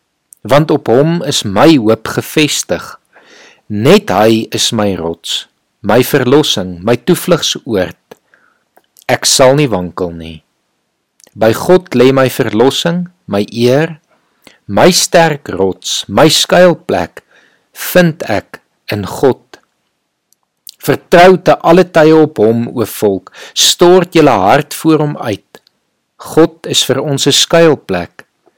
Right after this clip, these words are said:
Net 'n asemteug is die mens, onbetroubaar is mense, op 'n skaal weeg hulle byna niks.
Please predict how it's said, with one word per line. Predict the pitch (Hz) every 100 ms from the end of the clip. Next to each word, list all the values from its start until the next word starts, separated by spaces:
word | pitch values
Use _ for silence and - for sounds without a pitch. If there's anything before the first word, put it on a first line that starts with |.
| _ _ _ _ _ _ -
Net | 135 175 185
'n | 151 147
asemteug | 147 - 156 - - 127 127 -
is | -
die | 143 107
mens, | 92 92 92 - -
onbetroubaar | 170 185 170 - - 160 180 156 127 113
is | 104 -
mense, | 98 131 160 -
op | 120 143
'n |
skaal | - - 180 180 170
weeg | 117 127 143
hulle | 151 127
byna | 107 113 147 135
niks. | 95 82 - -